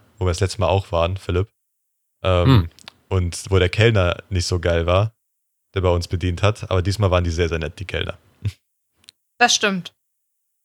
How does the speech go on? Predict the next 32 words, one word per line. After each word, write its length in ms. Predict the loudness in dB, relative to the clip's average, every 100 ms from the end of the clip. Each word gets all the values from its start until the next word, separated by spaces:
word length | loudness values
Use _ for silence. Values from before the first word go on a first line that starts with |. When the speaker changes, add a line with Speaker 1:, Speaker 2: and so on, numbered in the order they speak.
| _ _ _ -12 -12 -12 _ _ _ _ -8
Speaker 2:
Fa-, 200 | 0 2
Speaker 1:
Oder 80 | 4
Speaker 2:
fand 200 | 4 6
ihr 80 | 6
den 140 | 6
nicht 140 | 4
so 80 | 4
geil, 140 | 6 6
Speaker 1:
Privatgeschichten. 60 |
Speaker 2:
den 120 | 6 4
Kellner 280 | 2 4
damals? 420 | 4 2 0 -6 -14 _ _ _ _ _ _ _ -2
Speaker 1:
Ich 120 | 2
fand 160 | 4 4
ihn 120 | 4
okay, 520 | 4 4 4 4 2 -6 _ 0
aber 180 | 4 4
die 140 | 2
zwei, 560 | 0 4 6 6 4 2 2
also 120 | 2
Speaker 3:
Patrick 80 | 4
und 180 | 4 4
ich 60 | 2
Speaker 1:
Patrick 40 |
Speaker 3:
fanden 260 | 2 0 0
den 140 | -2
schlimm. 380 | -2 -2 -4 -8 _ -6
Speaker 1:
Ja, 140 | -4 -2 -4 -6 -4
ich 120 | 0
fand 140 | 2 2
ihn 100 | 0
okay, 540 | -2 0 2 4 2